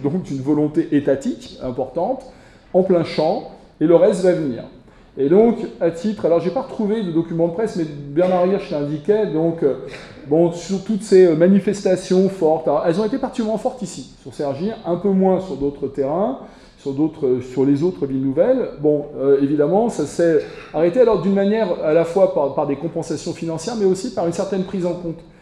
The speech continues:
euh, des demandes des, euh, populations locales, et entre autres des maires locaux, qui pouvaient être, euh, souvent assez hostiles au projet initial.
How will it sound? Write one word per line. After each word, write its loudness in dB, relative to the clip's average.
euh, 0
des 4
demandes 4
des, 0
euh, -4
populations -2
locales, -2
et -2
entre -4
autres -2
des 2
maires 2
locaux, -2
qui -14
pouvaient -2
être, -6
euh, -6
souvent -10
assez -10
hostiles -8
au -6
projet -10
initial. -6